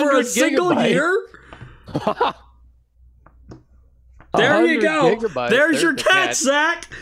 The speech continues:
Speaker 1: There's your
Speaker 2: Hundred
Speaker 1: catch.
Speaker 2: gigabytes. I was actually just about to say that. What? So they get to download, like, hmm,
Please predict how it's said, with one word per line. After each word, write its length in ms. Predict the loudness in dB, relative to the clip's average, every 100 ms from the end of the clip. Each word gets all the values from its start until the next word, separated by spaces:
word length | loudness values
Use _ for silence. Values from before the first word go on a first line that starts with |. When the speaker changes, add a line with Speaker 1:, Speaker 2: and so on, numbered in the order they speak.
| -18 -8
Speaker 1:
There's 420 | 0 2 2 2
your 100 | 0
Speaker 2:
Hundred 120 | 0 0
Speaker 1:
catch. 340 | 0 0 0 -2 -4
Speaker 2:
gigabytes. 580 | -4 -6 -8 -10 -20 _ -20 -18 -8
I 40 |
was 160 | -4 -2
actually 340 | -4 -2 -6
just 280 | -4 -6 -4
about 220 | -6 -4
to 60 | -2
say 200 | -2 0
that. 220 | -2 -2
What? 240 | -6 -6
So 100 | -8
they 100 | -6
get 140 | -6 -10
to 60 | -8
download, 640 | -4 -4 -4 -4 -6 -6
like, 280 | -6 -8 -10
hmm, 400 | -20 -18 -18